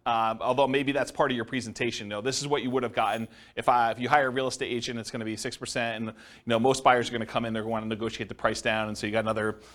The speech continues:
two or three percent that way, and you got your share closing costs. And so by the time everything's said and done, you know, you're talking at, you know, a thirteen percent discount from where you thought you were gonna be. And so what I do, we're gonna be able to do this. I'm a real estate agent. I can sell the property for us, so we're gonna save some money there.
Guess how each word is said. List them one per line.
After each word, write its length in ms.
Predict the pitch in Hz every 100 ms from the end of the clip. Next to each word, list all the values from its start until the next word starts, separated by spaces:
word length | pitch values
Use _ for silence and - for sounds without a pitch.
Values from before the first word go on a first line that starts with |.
| -
two 140 | - 123
or 60 |
three 160 | 123 113
percent 340 | 110 - 117
that 180 | 113 110
way, 220 | 113 110
and 100 | 107
you 60 | 107
got 120 | 110
your 60 | 117
share 200 | 123 110
closing 320 | 113 113 110
costs. 300 | 117 104 -
And 80 | 117
so 180 | 120 - - -
by 100 | 143
the 80 | 175
time 140 | 185
everything's 340 | 160 147 139
said 160 | - 131
and 80 | 120
done, 400 | 120 120 113 143
you 80 | 131
know, 80 | 107
you're 180 | 110 123
talking 360 | - 113 117 110
at, 240 | 98 98 - - _ -
you 60 |
know, 200 | 110 104
a 100 | 101
thirteen 560 | 101 - - 135 - 117
percent 260 | 117 110
discount 380 | 98 104 107 95
from 160 | 110 98
where 180 | 104 98
you 140 | 98
thought 240 | - 113
you 80 | 101
were 60 | 95
gonna 120 | 92
be. 220 | 85 73 - _ - _ -
And 140 | 110
so 140 | 139
what 160 | 107 120
I 100 | 208
do, 160 | 185 135
we're 140 | 127
gonna 280 | 123 123 123
be 100 | 127
able 100 | 110
to 40 |
do 160 | 101 123
this. 320 | 147 135 - 123
I'm 160 | 123
a 20 |
real 180 | 113 165
estate 260 | 151 147 135
agent. 320 | 135 143 123
I 80 | 113
can 100 | 117
sell 160 | 147
the 60 | 127
property 320 | 156 135 131
for 240 | - 131 120
us, 100 | -
so 80 |
we're 60 | 110
gonna 80 | 110
save 200 | - 120
some 120 | 113
money 160 | 104 98
there. 400 | 151 151 143